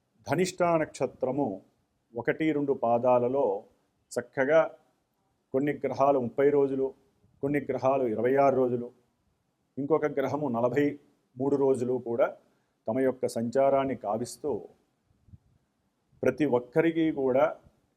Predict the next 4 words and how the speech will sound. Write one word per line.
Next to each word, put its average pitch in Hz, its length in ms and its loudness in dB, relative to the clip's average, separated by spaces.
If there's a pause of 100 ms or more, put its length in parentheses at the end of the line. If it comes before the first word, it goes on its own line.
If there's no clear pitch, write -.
(260)
చైతన్యవంతమైనటువంటి, 143 1600 -2 (880)
సంతృప్తికరమైనటువంటి 143 1600 -2 (800)
యోగాలని 151 540 6
ప్రసాదించాలని, 139 1000 -2